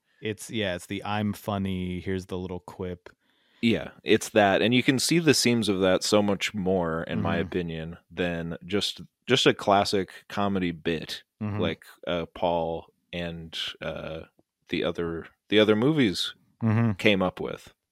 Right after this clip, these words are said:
Speaker 1: Mm-hmm.
Speaker 2: Anyway, yeah, I did. I laughed. I laughed out loud
Speaker 1: I'm
Speaker 2: when
Speaker 1: just
Speaker 2: he
Speaker 1: glad they, they also
Speaker 2: sat
Speaker 1: let,
Speaker 2: there.
Speaker 1: they left that in, in
Speaker 2: Yeah.
Speaker 1: the edit. It's like a Chevy Chase <laughs>
Speaker 2: Yeah,
Speaker 1: amount of
Speaker 2: it's something
Speaker 1: time.
Speaker 2: that a-,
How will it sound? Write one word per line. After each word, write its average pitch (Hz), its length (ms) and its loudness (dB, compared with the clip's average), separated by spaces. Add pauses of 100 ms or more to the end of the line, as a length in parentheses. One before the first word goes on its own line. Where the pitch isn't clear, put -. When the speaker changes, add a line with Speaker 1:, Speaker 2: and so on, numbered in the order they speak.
(160)
Speaker 1:
Mm-hmm. 101 240 2 (540)
Speaker 2:
Anyway, - 260 -6 (640)
yeah, 87 300 4
I 104 140 6
did. 107 220 6
I 101 400 6
laughed. 85 580 -2 (300)
I 135 140 6
laughed 156 320 4
out 139 180 6
loud 123 400 6 (240)
Speaker 1:
I'm 127 80 6
Speaker 2:
when 165 40 8
Speaker 1:
just 185 120 6
Speaker 2:
he 196 60 2
Speaker 1:
glad 156 240 8
they, 135 160 6
they 127 200 4
also 131 200 8
Speaker 2:
sat 104 140 8
Speaker 1:
let, 117 160 6
Speaker 2:
there. 92 220 2
Speaker 1:
they 110 120 2
left 120 300 2
that 107 160 2
in, 98 340 -2 (200)
in 104 120 -2
Speaker 2:
Yeah. 92 120 4
Speaker 1:
the - 60 -6
edit. 92 320 -6 (1000)
It's 101 200 -6
like 101 180 -2
a 98 160 -2 (300)
Chevy 107 300 0
Chase - 580 -4 (140)
<laughs> - 240 0 (840)
Speaker 2:
Yeah, 170 160 6
Speaker 1:
amount - 120 4
of 113 60 6
Speaker 2:
it's 113 80 4
something 160 320 6
Speaker 1:
time. 143 80 4
Speaker 2:
that 120 220 6 (360)
a-, 85 120 4